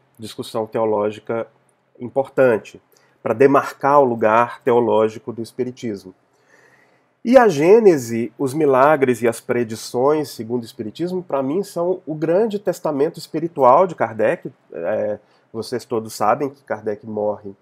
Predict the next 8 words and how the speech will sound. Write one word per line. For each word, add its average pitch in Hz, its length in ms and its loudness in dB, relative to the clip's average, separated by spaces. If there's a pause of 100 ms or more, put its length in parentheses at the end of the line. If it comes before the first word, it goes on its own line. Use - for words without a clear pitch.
(1000)
é, 98 640 -8 (160)
um 120 120 -6
ano 123 240 -2
depois, 107 600 -6 (180)
praticamente, 104 640 -8
depois 104 300 -6
de 104 80 -18
publicar 110 760 -4